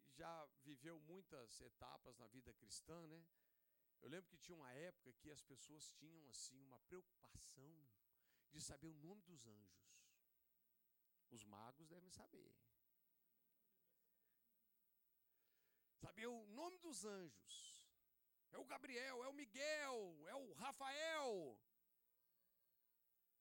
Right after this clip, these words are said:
Os anjos não, não atendem pelo nome. Os anjos atendem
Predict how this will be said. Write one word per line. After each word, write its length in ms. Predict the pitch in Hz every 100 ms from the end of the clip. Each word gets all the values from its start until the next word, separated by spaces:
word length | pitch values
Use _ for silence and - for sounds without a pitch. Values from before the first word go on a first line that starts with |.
| _ - _ - - - - _ _ _ _ _ _ _ _ _ _ -
Os 160 | 202
anjos 360 | 233 269 247 208
não, 340 | 226 233 214 - _ _ _ -
não 200 | 185 220
atendem 520 | 196 - 214 226 190 151
pelo 260 | 147 127
nome. 340 | 107 90 - - - _ - - _ _ _ _ _ _ _ _ _ _ - - - - -
Os 240 | 151 127 165
anjos 360 | 202 175 151 135
atendem 680 | - 131 151 170 120 98